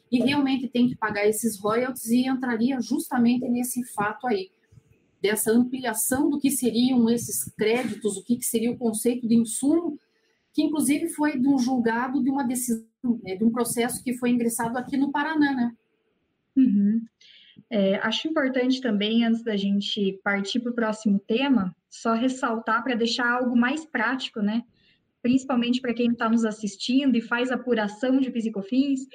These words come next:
Speaker 2: é, quando nós temos licenças internacionais, o pis e cofins nem incide, né? Igual eu comentei com vocês. Então, não há o que se falar em crédito se a empresa estiver fazendo o procedimento correto. Para as licenças brasileiras, essas estão sujeitas ao pagamento do pis e da cofins.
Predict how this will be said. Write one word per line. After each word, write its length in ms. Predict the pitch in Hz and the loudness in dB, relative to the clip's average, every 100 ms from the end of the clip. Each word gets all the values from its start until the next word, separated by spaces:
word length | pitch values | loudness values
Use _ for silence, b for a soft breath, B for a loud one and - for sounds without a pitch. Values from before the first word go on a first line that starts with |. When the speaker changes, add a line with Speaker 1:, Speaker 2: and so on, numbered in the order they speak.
| B B B B - | B B B B -4
Speaker 2:
é, 280 | 202 208 208 | 0 2 0
quando 340 | 277 339 349 | -2 -2 -2
nós 280 | 320 311 - | -2 -4 -2
temos 400 | 285 262 262 254 | 2 6 6 4
licenças 640 | 254 247 262 247 247 233 | 2 0 2 2 2 2
internacionais, 1080 | 285 370 294 233 220 202 190 240 254 233 - - | 0 0 0 2 0 -2 -2 2 2 0 -6 -8
o 100 | 254 | -2
pis 160 | 277 | 0
e 40 | 285 | 0
cofins 300 | 285 285 269 | 0 2 2
nem 160 | 294 | 2
incide, 380 | 330 - 233 196 | -2 -2 -2 0
né? 160 | 202 214 | 0 0
Igual 200 | 220 220 | 0 -2
eu 40 | |
comentei 340 | 233 226 226 220 | 2 2 2 -2
com 100 | 226 | -4
vocês. 420 | 240 247 196 190 - - _ | -2 -2 -4 -4 -12 -20 _
Então, 160 | 254 | -4
não 200 | 330 339 | -4 -2
há 140 | 285 262 | 0 0
o 60 | |
que 80 | 262 | -2
se 100 | 269 | -6
falar 260 | 262 233 240 | -2 0 2
em 100 | 262 | 2
crédito 420 | 254 226 240 262 | 2 0 0 -4
se 100 | 262 | -2
a 40 | |
empresa 300 | 254 254 247 | -2 0 -2
estiver 340 | 262 254 233 233 | -2 -2 0 0
fazendo 300 | 247 233 233 | 0 2 2
o 40 | |
procedimento 500 | 254 254 240 240 233 | 0 -2 0 2 0
correto. 440 | 285 262 214 202 _ _ _ B B B B - | -2 -2 -4 -6 _ _ _ B B B B -4
Para 240 | 320 403 | 0 0
as 100 | 359 | 0
licenças 540 | 277 269 262 262 226 | 0 2 2 2 0
brasileiras, 840 | 208 233 311 269 220 240 233 185 196 | 0 0 0 0 0 0 0 -2 -4
essas 300 | 202 247 233 | -2 -2 -2
estão 300 | 233 254 262 | -2 -4 -4
sujeitas 720 | 277 285 240 240 262 285 269 | -4 -4 0 2 2 0 0
ao 160 | 254 | 0
pagamento 480 | 302 277 285 254 247 | 0 0 2 2 2
do 100 | 254 | -2
pis 180 | 269 247 | -2 -2
e 40 | |
da 120 | 240 254 | -2 -2
cofins. 520 | 311 277 233 226 | -2 2 2 2